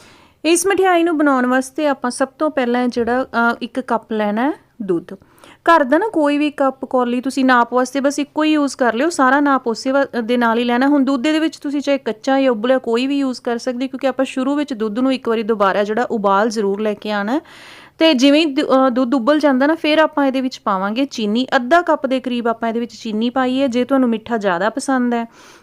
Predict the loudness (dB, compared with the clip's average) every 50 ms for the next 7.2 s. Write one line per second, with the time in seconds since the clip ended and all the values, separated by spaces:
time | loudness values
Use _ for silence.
0 | _ _ -6 -2 0 0 2 2 2 2 0 -2 -2 0 0 2 2 0 2 0
1 | 0 -2 -2 -2 -2 -4 -2 -2 -2 -2 0 -2 0 0 -2 -2 0 0 0 2
2 | 0 0 0 0 0 0 2 2 2 0 0 -4 -4 -4 -4 -2 -2 -4 -4 -6
3 | -4 -2 0 0 0 0 -2 -6 -6 -6 -8 -8 -8 -8 -10 -12 -12 -12 -12 -14
4 | -14 -12 -12 -14 -14 -18 -20 -20 -20 -20 -20 -8 _ 4 6 6 6 6 4 2
5 | 0 2 0 0 0 2 0 0 0 0 -2 -2 -2 -2 0 0 2 4 4 4
6 | 2 2 0 -2 -2 -2 -4 -4 -4 -4 -4 -2 -4 -2 -2 -2 -2 -2 -2 0
7 | 0 0 0